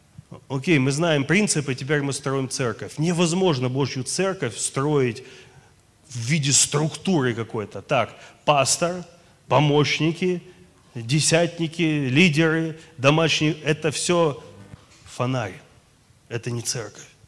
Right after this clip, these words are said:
Это клуб. Почему церкви называют клубами сегодня? Очень уж похоже. Знаете, есть клуб, вот танцы, там люди собираются, разных профессий танцуют. Вот у нас был клуб американского футбола «Тавры».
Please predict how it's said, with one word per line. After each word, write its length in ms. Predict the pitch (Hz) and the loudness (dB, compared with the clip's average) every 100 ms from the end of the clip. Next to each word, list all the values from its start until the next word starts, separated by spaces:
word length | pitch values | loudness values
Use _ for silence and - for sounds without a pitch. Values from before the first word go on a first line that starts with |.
| _ _ _ _ _ _ _ _ _ _ | _ _ _ _ _ _ _ _ _ _
Это 220 | 156 190 | -4 -2
клуб. 420 | - 196 185 110 - - - - - | -2 -2 0 -2 -8 -20 -20 -8 -4
Почему 320 | 156 247 294 | 0 0 0
церкви 380 | - 202 - 165 | 2 0 0 -2
называют 500 | 151 151 156 147 139 | 0 0 0 -2 -2
клубами 560 | - 147 127 107 98 | -4 -2 -2 -4 -8
сегодня? 480 | 90 101 92 90 - - _ _ _ - | -12 -12 -12 -14 -18 -20 _ _ _ -6
Очень 300 | 151 - 160 | -4 -4 -6
уж 140 | 143 | -8
похоже. 500 | - 143 - 98 - - _ _ _ _ - | -12 -14 -12 -14 -16 -20 _ _ _ _ -2
Знаете, 260 | 254 - | -2 0
есть 160 | 170 - | -2 -2
клуб, 240 | 196 220 - - | -4 -4 -8 -8
вот 320 | 139 131 123 | -6 -6 -6
танцы, 560 | 151 139 123 - 110 104 | -2 -2 -2 -6 -10 -12
там 200 | 107 101 101 | -16 -18 -14
люди 240 | 101 101 | -14 -12
собираются, 760 | - 107 107 127 143 113 113 | -12 -10 -6 -4 -4 -6 -4
разных 360 | 127 180 143 127 | -2 -2 -4 -6
профессий 520 | 147 135 180 165 120 | -6 -6 -6 -6 -8
танцуют. 580 | - 147 151 - 101 98 - - _ _ _ - - | -8 -6 -6 -10 -12 -14 -20 -20 _ _ _ -18 -6
Вот 100 | 143 | -2
у 60 | |
нас 180 | 208 196 | 0 0
был 160 | 165 175 | 0 -2
клуб 320 | - 214 208 | 0 -2 0
американского 720 | 175 170 170 175 185 - 170 | 0 0 0 0 -2 -2 -6
футбола 640 | 151 156 156 135 170 160 | -6 -8 -10 -6 -2 -2
«Тавры». 480 | 123 147 139 120 117 | -2 0 0 -2 -6